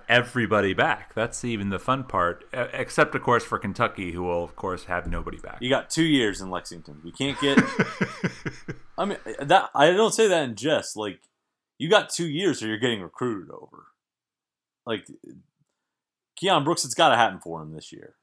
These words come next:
Speaker 2: Like, or else he's gonna, <laughs> Cal's gonna have, you know, two or three other guys come in and, you know,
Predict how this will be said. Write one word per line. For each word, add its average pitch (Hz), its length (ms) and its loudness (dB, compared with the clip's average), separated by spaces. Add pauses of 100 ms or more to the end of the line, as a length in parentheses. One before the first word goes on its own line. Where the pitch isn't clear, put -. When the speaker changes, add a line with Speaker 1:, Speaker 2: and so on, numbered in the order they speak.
Speaker 2:
Like, 98 380 -10
or 101 400 -12 (920)
else 123 420 -2
he's 110 180 -8
gonna, 107 320 -4 (540)
<laughs> - 680 -16
Cal's 127 280 -2
gonna 120 220 -6
have, 107 340 -2 (1120)
you 92 60 -14
know, 95 120 -10 (260)
two 117 120 -6
or 127 80 -2
three 120 180 -6
other 123 180 0
guys 127 300 0
come 120 200 -8
in 107 340 -8 (720)
and, 95 380 -10 (280)
you 101 80 -14
know, 98 140 -10